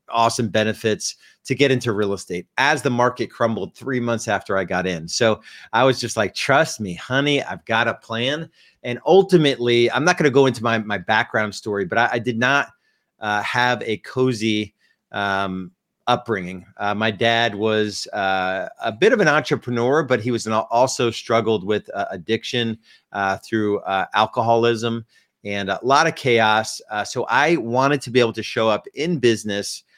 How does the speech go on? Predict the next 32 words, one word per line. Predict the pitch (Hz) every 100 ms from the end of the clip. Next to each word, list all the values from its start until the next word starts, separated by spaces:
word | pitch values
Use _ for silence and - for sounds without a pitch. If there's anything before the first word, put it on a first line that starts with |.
| _ _
as | 120 131 135
a |
husband, | 113 110 92 107 101
as | 101 107 104
a |
dad, | 92 101 101 101 95
like | 98 -
he | - 113
was | 101 95 95
not, | 104 90 - _ _ _
uh, | 101 -
able | 107 107 104
to. | - 113 104
So, | - 143 143 131 - - _ _
like | 139 156
I | 190
said, | 175 156 123
this | 135 -
is | 147
not | 160 185
about | 165 151 135
me. | 120 135
It's | 113 -
really | 131 139
about | 110 110 107 104
you. | 104 101
We | 101 110
have | - 147 175
to | 202
ground | 139 117 117 113 117 117 - _ _ _
your | 110 113
plans, | - - 113 101 87 87 - -